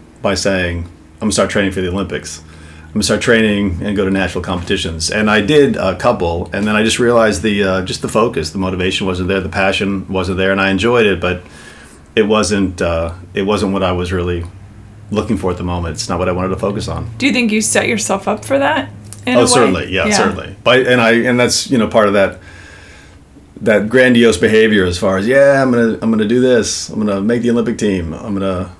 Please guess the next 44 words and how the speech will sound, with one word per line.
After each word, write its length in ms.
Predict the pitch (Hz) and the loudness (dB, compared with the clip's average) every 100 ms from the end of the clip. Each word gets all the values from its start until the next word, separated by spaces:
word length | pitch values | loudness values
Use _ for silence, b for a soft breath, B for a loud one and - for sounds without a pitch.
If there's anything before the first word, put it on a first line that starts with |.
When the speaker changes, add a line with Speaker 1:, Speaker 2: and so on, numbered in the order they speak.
| - - - - | -20 -20 -12 -2
Speaker 1:
and 360 | 107 101 98 98 | 0 0 0 2
I 80 | 117 | 2
was 180 | 117 | 4
certainly 260 | 160 120 113 | 4 4 4
on 180 | 107 113 | 4 2
an 80 | 98 | 2
Olympic 340 | 101 95 92 | 0 -2 -2
path 340 | 85 104 104 - | 0 2 2 0
at 160 | 90 - | -4 0
some 240 | 151 151 | 0 0
point, 360 | - 78 82 - | -4 -6 -6 -2
or 160 | 107 107 | 2 2
actually 240 | 110 110 | 2 2
a 80 | 95 | 2
high 160 | 113 | 2
national 420 | 107 104 107 104 95 | 2 2 0 -2 -2
level 400 | 90 87 87 90 | -2 -4 -6 -4
path 280 | 107 87 87 | -2 0 -2
at 80 | |
some 180 | - 117 | -2 -2
point, 340 | - 85 80 - B B B B B | -2 -6 -8 -10 B B B B B
uh, 160 | 101 98 | 0 2
and 120 | 101 | 2
then 380 | 101 95 87 92 | 2 0 0 0
veered 180 | 107 92 | 0 2
away 220 | 92 87 | 0 0
from 140 | 95 | -2
that. 200 | 85 82 - - b b b - | -6 -6 -12 -18 b b b -4
But 160 | 113 95 | -2 2
then 460 | 110 104 101 95 - | 2 2 0 -4 -10
pulled 220 | - 131 113 | 0 2 4
that 140 | 107 | 4
out 120 | 101 | 4
of 60 | 98 | 2
the 100 | 98 | 2
hat 300 | 101 98 - | 2 0 0
every 180 | 95 92 | -4 -4
once 180 | 87 - | -4 -6
in 60 | 92 | -4
a 20 | |
while 300 | 87 85 90 | -4 -4 -4
to 280 | 90 92 90 90 - - | -4 -4 -4 -8 -14 -6
set 280 | - 95 | -2 0
that, 240 | 92 95 | 0 -2